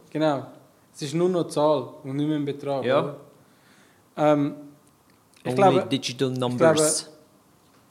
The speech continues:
Speaker 1: vielleicht ist das erste Kredit gekommen, mit so Abzahlen und so, Leasing-Style. Man hat es einfach wahrscheinlich noch nicht Leasing genannt, dann Kreditkarte. Und jetzt sind wir ja mittlerweile, jetzt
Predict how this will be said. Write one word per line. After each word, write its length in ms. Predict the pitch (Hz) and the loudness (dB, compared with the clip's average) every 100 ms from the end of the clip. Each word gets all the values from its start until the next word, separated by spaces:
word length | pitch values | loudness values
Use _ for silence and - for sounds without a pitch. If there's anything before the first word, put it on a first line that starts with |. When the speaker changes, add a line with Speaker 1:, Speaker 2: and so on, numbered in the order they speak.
| _ _ | _ _
Speaker 1:
vielleicht 300 | - 175 175 | -4 -2 -4
ist 100 | 160 | -6
das 60 | - | 0
erste 300 | 180 180 185 | 0 0 -6
Kredit 340 | 151 139 190 | -6 -4 -6
gekommen, 440 | - 196 196 202 214 | -4 -2 -2 -6 -10
mit 280 | 165 147 147 | -6 -6 -6
so 160 | 165 156 | -10 -6
Abzahlen 520 | 160 - 175 165 165 | -6 -4 -2 0 -2
und 160 | 165 160 | -4 -6
so, 320 | 160 160 151 | -6 -6 -8
Leasing-Style. 800 | 147 151 160 160 151 143 143 147 - - _ _ _ _ _ 143 | -10 -8 -8 -8 -4 -2 -2 -6 -16 -20 _ _ _ _ _ -10
Man 80 | 131 | -8
hat 60 | |
es 60 | 139 | -6
einfach 200 | 131 135 | -6 -8
wahrscheinlich 280 | 127 131 123 | -10 -10 -10
noch 140 | 135 | -10
nicht 140 | 123 | -10
Leasing 300 | 135 143 160 | -10 -10 -10
genannt, 320 | 156 147 151 147 | -10 -10 -10 -12
dann 220 | - 135 135 - | -12 -12 -12 -14
Kreditkarte. 840 | 139 139 156 - 151 156 - 165 165 - _ _ _ _ _ _ _ _ _ _ - | -10 -10 -10 -6 -6 -8 -10 -12 -14 -20 _ _ _ _ _ _ _ _ _ _ -12
Und 300 | 147 135 127 | -8 -8 -2
jetzt 520 | 151 165 - - - _ _ | -2 -2 -6 -16 -20 _ _
sind 260 | - 151 147 | -6 -2 0
wir 60 | |
ja 140 | 151 151 | 2 2
mittlerweile, 600 | 151 151 151 165 165 156 | 0 -4 -6 -4 -2 -2
jetzt 340 | - - - | -4 -16 -20